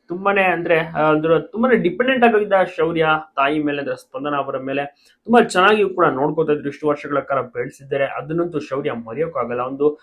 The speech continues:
ಸ್ವೀಟ್ ಮೆಮೊರೀಸ್ ತಾಯಿ ಜೊತೆ ಕಳೆದಂತದ್ದಾಗಿರ್ಬೋದು ಎಲ್ಲವೂ ಕೂಡ. ಆ ಬಳಿಕ ಕಂಪ್ಲೀಟ್ ಆಗಿ ಮೌನವಾಗಿರೋದಾಗಿರ್ಬೋದು, ಆ, ಇಂಡಿಪೆಂಡೆಂಟ್ ಆಗಿರೋದು ಎಲ್ಲವನ್ನೂ ಕೂಡ ಶೌರ್ಯ, ಆ, ಯಾರ ಮೇಲೂ ಕೂಡ ಡಿಪೆಂಡೆಂಟ್ ಆಗೋದಿಲ್ಲ. ಕೆಲ್ಸವನ್ನ ಅವರೇ ಮಾಡ್ಕೋತಾರೆ, ಅಂದ್ರೆ ಶಾಲೆಗೆ ರೆಡಿ ಆಗುವಂತದ್ದಾಗಿರ್ಬೋದು.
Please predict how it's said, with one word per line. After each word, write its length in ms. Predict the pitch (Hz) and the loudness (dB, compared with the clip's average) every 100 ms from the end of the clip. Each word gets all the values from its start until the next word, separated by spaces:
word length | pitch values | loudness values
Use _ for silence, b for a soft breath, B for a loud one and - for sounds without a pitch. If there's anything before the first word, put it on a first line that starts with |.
| B _ | B _
ಸ್ವೀಟ್ 300 | 151 175 180 | 2 2 2
ಮೆಮೊರೀಸ್ 420 | 131 143 151 147 | -4 2 4 2
ತಾಯಿ 300 | 139 117 123 | 0 -2 -2
ಜೊತೆ 260 | 135 - 131 | -2 -6 -8
ಕಳೆದಂತದ್ದಾಗಿರ್ಬೋದು 920 | 127 123 131 120 127 120 120 117 120 | -4 -4 -4 -4 -4 -4 -6 -6 -6
ಎಲ್ಲವೂ 300 | 120 123 120 | -4 -4 -6
ಕೂಡ. 180 | - 120 127 B B 160 | -4 -4 -4 B B 8
ಆ 120 | 214 | 10
ಬಳಿಕ 280 | 233 226 208 | 10 10 8
ಕಂಪ್ಲೀಟ್ 540 | 170 185 185 214 190 | 0 -4 -2 0 2
ಆಗಿ 260 | 185 165 165 | 0 0 -2
ಮೌನವಾಗಿರೋದಾಗಿರ್ಬೋದು, 1400 | 147 135 139 156 151 139 139 135 131 123 120 123 127 135 135 _ _ | -4 -4 -4 -2 0 0 -2 -4 -4 -4 -8 -8 -4 -4 -6 _ _
ಆ, 80 | 135 | -6
ಇಂಡಿಪೆಂಡೆಂಟ್ 680 | 127 147 185 180 175 160 147 | 0 0 0 0 0 0 2
ಆಗಿರೋದು 280 | 139 135 135 | 2 2 0
ಎಲ್ಲವನ್ನೂ 300 | 139 147 147 | 0 -2 -2
ಕೂಡ 140 | 147 127 - | -2 -4 -8
ಶೌರ್ಯ, 260 | 131 139 135 | -8 -4 -6
ಆ, 340 | - - 120 117 _ | -6 -12 -12 -12 _
ಯಾರ 160 | 127 139 | 2 2
ಮೇಲೂ 220 | 147 151 | 4 2
ಕೂಡ 140 | 147 131 | 4 2
ಡಿಪೆಂಡೆಂಟ್ 500 | 120 117 143 139 117 | 2 -6 -6 -4 -2
ಆಗೋದಿಲ್ಲ. 440 | 131 120 117 131 131 B B - | -2 -4 -4 -4 -4 B B 2
ಕೆಲ್ಸವನ್ನ 440 | 147 156 160 156 | 4 4 0 0
ಅವರೇ 200 | 135 147 | 0 -2
ಮಾಡ್ಕೋತಾರೆ, 480 | 151 127 120 123 127 | -2 -4 -6 -8 -8
ಅಂದ್ರೆ 180 | 147 143 | -4 -4
ಶಾಲೆಗೆ 480 | - - 123 139 127 | -4 -2 -2 -2 -4
ರೆಡಿ 220 | 123 139 | -4 0
ಆಗುವಂತದ್ದಾಗಿರ್ಬೋದು. 1200 | 139 135 131 120 120 120 120 117 117 120 131 131 | -2 -2 -12 -12 -10 -4 -4 -6 -10 -10 -10 -10